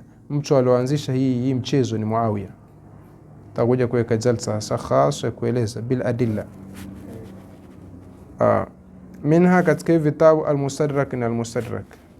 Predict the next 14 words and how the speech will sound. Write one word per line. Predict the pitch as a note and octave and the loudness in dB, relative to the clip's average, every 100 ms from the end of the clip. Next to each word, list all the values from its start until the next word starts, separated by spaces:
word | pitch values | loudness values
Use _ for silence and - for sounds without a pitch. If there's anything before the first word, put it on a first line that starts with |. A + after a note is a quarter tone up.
| - - - - - - | -20 -20 -20 -20 -8 4
Wa | C#3+ | 4
isnaduhu | C#3+ D#3+ E3+ E3 D3+ C#3 C3 | 6 6 6 6 6 4 4
sahihun, | C#3 C3+ C3+ A#2+ | 2 2 2 0
na | A2+ | -2
isnadi | A2+ C3 B2+ B2 | -4 -4 -4 0
yake | C3+ C3+ A#2+ | -2 -2 -4
ni | |
sahih. | A2+ A2+ A2 G#2+ - - - - - - - - - - - | -4 -4 -4 -6 -10 -18 -20 -20 -20 -20 -20 -20 -20 -20 -2
Wa | C#3+ | 2
huwa | C#3 B2+ B2 | 4 4 6
aidan, | E3+ D3+ C#3 C3+ - - | 6 6 4 2 0 -14
naye | B2+ C3 C3 | -6 -2 0
vile | A#2+ A#2 | 2 0
vile | A#2 C3+ B2 A#2+ | 2 0 0 -2